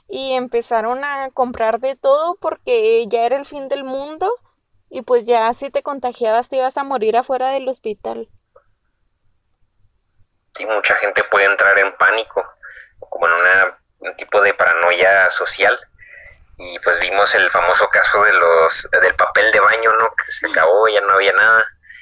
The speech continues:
Speaker 2: Y pues todos preguntándonos, pues, ¿qué tiene de especial el papel de baño? <laughs> ¿En qué nos puede ayudar contra este virus?
Speaker 1: Así es. Oye, y también el gobierno, ¿no? Yo creo que el gobierno de Chihuahua podría levantar organismos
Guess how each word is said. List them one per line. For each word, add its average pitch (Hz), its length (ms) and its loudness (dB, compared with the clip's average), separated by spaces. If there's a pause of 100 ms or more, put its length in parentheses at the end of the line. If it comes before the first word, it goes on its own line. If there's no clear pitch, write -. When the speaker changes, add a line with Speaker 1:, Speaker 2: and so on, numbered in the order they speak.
(140)
Speaker 2:
Y 90 140 -16
pues 85 240 -4
todos 92 240 2
preguntándonos, 90 800 0
pues, 87 160 0
¿qué 92 100 -2
tiene 98 340 0
de 95 80 4
especial - 440 -2
el 95 260 -2
papel 185 300 -2
de - 60 4
baño? 117 260 0 (320)
<laughs> - 300 -16
¿En 92 100 -8
qué - 80 -2
nos 98 200 0
puede 101 200 4
ayudar 95 440 2 (140)
contra 90 300 0
este 87 240 -2
virus? 95 400 -4 (480)
Speaker 1:
Así 262 440 -4
es. 269 180 0 (220)
Oye, 285 240 -2
y 349 100 -8
también 254 400 -2
el 320 140 -8
gobierno, 254 640 -2
¿no? 262 240 -4
Yo 320 200 -4
creo 302 220 -4
que 330 640 -6
el 262 140 -8
gobierno 226 720 -4
de 330 140 -8
Chihuahua 247 580 -4 (720)
podría 247 500 0
levantar 302 520 -2
organismos 277 1120 -4